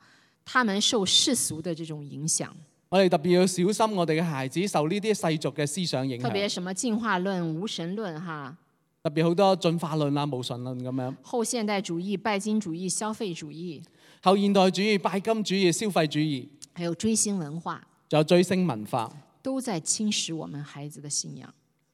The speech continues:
Speaker 2: 都喺侵蝕我哋孩子嘅信仰。
Speaker 1: 但圣经说，“以别神代替耶和华的，他的愁苦必加增。”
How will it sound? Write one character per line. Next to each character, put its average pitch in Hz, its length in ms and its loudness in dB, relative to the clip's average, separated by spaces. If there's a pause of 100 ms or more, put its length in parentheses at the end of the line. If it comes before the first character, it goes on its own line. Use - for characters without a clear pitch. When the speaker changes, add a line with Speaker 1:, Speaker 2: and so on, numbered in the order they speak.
Speaker 2:
都 196 180 10
喺 165 140 6
侵 185 340 2
蝕 143 240 -2
我 143 140 0
哋 131 260 -2
孩 113 300 -8
子 131 160 -8
嘅 151 160 2
信 123 240 -2
仰。 107 220 -6 (320)
Speaker 1:
但 202 200 -2
圣 208 200 2
经 202 160 4
说 185 400 2 (380)
，“以 175 240 -2
别 214 460 4
神 180 380 2
代 170 200 -4
替 160 180 -8
耶 160 120 -4
和 156 120 -8
华 131 240 -14
的， 131 180 -14
他 - 140 -14
的 165 120 -8
愁 175 320 -8
苦 165 320 -14
必 160 140 -12
加 139 260 -12
增。” 147 320 -14